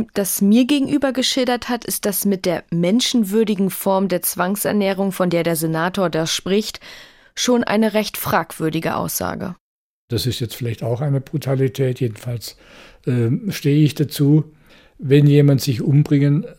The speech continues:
Speaker 2: will per Hungerstreik, dann muss man ihn lassen. Man hat damals mit Zwangsernährung gearbeitet. Das ist fast unmenschlich gewesen für alle Beteiligten,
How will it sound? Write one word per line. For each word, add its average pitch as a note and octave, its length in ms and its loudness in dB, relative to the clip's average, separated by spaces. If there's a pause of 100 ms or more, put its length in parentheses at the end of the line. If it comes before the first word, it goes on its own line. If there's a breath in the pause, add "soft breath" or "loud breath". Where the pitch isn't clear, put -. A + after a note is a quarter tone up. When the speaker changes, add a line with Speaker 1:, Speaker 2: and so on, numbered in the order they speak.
(220)
Speaker 2:
will D3+ 300 2
per D3 220 0
Hungerstreik, B2+ 680 -2 (320)
dann B2 240 0
muss A#2+ 280 -2
man C3+ 140 0
ihn C3+ 140 -2
lassen. C#3 560 -2
Man A#2 160 0
hat C3 160 -4
damals C3+ 400 0
mit C3 160 -2
Zwangsernährung D3+ 1500 2
gearbeitet. C#3+ 840 0
Das C#3 200 -2
ist - 260 -4
fast - 320 -6
unmenschlich C3 680 2
gewesen A2 480 -4
für - 160 -4
alle C#3+ 240 2
Beteiligten, A#2 840 -4